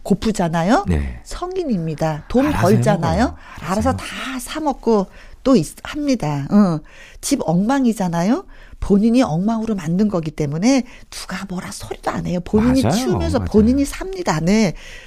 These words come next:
Speaker 1: 피곤해하고 속상해하지도 않아요. 네. 군소리도 안 하면서 그냥 삽니다. 그러니까 어머니 신경 쓰지 않으셔도 돼요.
Speaker 2: 그럼요.
Speaker 1: 음, 음, 음, 음. 다만 어머니가 하실 일은 "아들, 직장 다니지?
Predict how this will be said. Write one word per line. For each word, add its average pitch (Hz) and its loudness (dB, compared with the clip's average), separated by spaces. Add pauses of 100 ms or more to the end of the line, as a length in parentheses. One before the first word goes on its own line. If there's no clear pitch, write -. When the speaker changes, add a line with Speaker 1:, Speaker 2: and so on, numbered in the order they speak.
(180)
Speaker 1:
피곤해하고 269 -2
속상해하지도 - -4
않아요. 220 2
네. 170 4
군소리도 262 0
안 208 -2
하면서 240 4 (340)
그냥 208 0
삽니다. 302 -4 (560)
그러니까 208 4
어머니 190 4 (260)
신경 311 -6
쓰지 - -8
않으셔도 180 -2
돼요. 120 -10
Speaker 2:
그럼요. 110 2
Speaker 1:
음, 226 8
음, 190 0
음, 175 -2
음. 160 -4 (340)
다만 202 2
어머니가 196 2
하실 233 -2
일은 185 2 (500)
"아들, 196 2 (680)
직장 233 0
다니지? 202 2